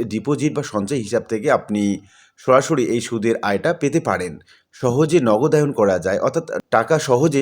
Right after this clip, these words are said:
আপনি তুলতে পারেন। সরকারি বীমা এবং গ্যারান্টি থাকে। ব্যাংকে টাকা রাখার অসুবিধা হচ্ছে সুদের হার তুলনামূলকভাবে কম, মুদ্রাস্ফীতির কারণে দীর্ঘমেয়াদে টাকা হারানোর ঝুঁকি থাকে, কারণ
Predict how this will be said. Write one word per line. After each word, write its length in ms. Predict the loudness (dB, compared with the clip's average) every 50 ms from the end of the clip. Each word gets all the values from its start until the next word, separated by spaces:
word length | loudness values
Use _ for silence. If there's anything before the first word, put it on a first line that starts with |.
| 0
আপনি 200 | 0 -2 0 -2 -2
তুলতে 320 | -2 -4 -4 -4 -4 -4
পারেন। 340 | -2 -2 -2 -2 -2 -6 -8 -12 -16 _ _ _ _ _ -4
সরকারি 400 | 0 2 2 2 2 2 2 2
বীমা 320 | 0 -2 -2 0 0 0 -2 -2
এবং 120 | -2 -2 -2 0
গ্যারান্টি 380 | 2 2 2 2 0 -4 -6 -6
থাকে। 340 | -6 -8 -8 -6 -6 -8 -8 -8 -8 2 4
ব্যাংকে 340 | 6 6 6 4 2 2 0
টাকা 300 | 2 2 0 0 2 2 2
রাখার 320 | 2 2 2 0 -2 -4 -2 -2 -4
অসুবিধা 340 | -4 -4 -6 -4 -2 -2 -2
হচ্ছে 260 | -2 -2 -4 -4 -4 -6
সুদের 340 | -6 -6 -6 -4 -2 -2 0
হার 160 | -2 -2 -2
তুলনামূলকভাবে 720 | -2 -2 0 0 0 0 0 -2 -4 -4 -4 -4 -2 -2 -2
কম, 280 | 0 0 2 2 2 0 -2 -6 -10 -18 -20 -20 _ _ _
মুদ্রাস্ফীতির 720 | -2 -2 -2 2 2 2 2 2 0 -4 -6 -6 -6 -4 0
কারণে 300 | 2 4 4 4 2 0
দীর্ঘমেয়াদে 720 | 0 -2 -2 -4 -2 -4 -4 0 2 2 2 2 2 0
টাকা 280 | 0 0 0 0 -2 -4
হারানোর 440 | -6 -4 -2 0 0 0 -2 -4 -4 -6
ঝুঁকি 240 | -10 -8 -8 -8
থাকে, 280 | -6 -4 -4 -4 -4 -6 -6 -8 -14 _ _ _
কারণ 320 | 0 2 4 4 4 2